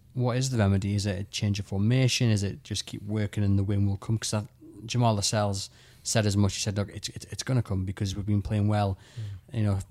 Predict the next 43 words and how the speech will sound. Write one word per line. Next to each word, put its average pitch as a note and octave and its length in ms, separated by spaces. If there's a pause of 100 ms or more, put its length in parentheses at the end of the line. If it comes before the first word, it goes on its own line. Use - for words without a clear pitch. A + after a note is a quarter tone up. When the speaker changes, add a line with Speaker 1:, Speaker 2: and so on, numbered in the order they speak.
(440)
Speaker 1:
from G#2 140
the G2+ 60
start G2+ 260
of - 0
the F#2+ 60
season." G2+ 440
I F#2 120
think G#2 180
he - 20
said, F#2+ 200 (100)
"But G2+ 160
the, G2+ 180
the, F#2+ 140 (180)
the, F#3 300
uh, - 20
Leicester F#3+ 300
game." G#2+ 260 (400)
So G#2+ 300
what A#2 480
is A#2 100
it? G#2 80
Is G#2+ 140
it A#2 180 (540)
stick - 320
with C#3+ 80
the C3+ 60
game C3+ 260
plan C3 260
and, A#2+ 160
and A#2 100
eventually A#2 460
we'll, A2+ 120
we'll A2+ 120
get A#2 160
the B2 60
break? D#3+ 400 (840)
Speaker 2:
Well, C3+ 80
that's C#3+ 180
what C3+ 100
happened A#2+ 260
last B2 220
season, G#2+ 440 (240)
um, G#2 600